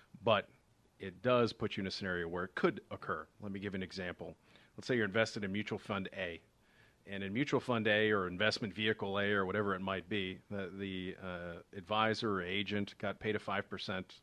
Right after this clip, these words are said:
uh, commission. That five percent is what they get paid, and that's the last time they're ever gonna get paid on that pot of money potentially. And the only way that they can make more money off of your money is by investing you in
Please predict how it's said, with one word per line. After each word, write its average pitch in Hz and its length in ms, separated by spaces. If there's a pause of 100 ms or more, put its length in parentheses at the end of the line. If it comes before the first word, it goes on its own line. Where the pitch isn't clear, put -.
(100)
uh, 92 180
commission. 147 360 (840)
That 107 100
five 151 300
percent 143 280
is 104 120
what 107 100
they 101 140
get 95 160
paid, 113 220
and 92 60
that's 101 220
the 98 100
last 107 320
time 110 200
they're 101 120
ever 104 140
gonna 95 160
get 98 180
paid 92 240
on 87 140
that 87 160
pot 90 220
of 82 80
money 85 240
potentially. 85 580 (580)
And 98 140
the 120 120
only 170 280
way 95 280
that 92 180
they 95 100
can 92 200
make 92 200
more 110 300
money 82 320 (340)
off 95 220
of 87 100
your 85 120
money 85 260
is 98 100
by 92 240
investing 90 520
you 85 220
in 85 180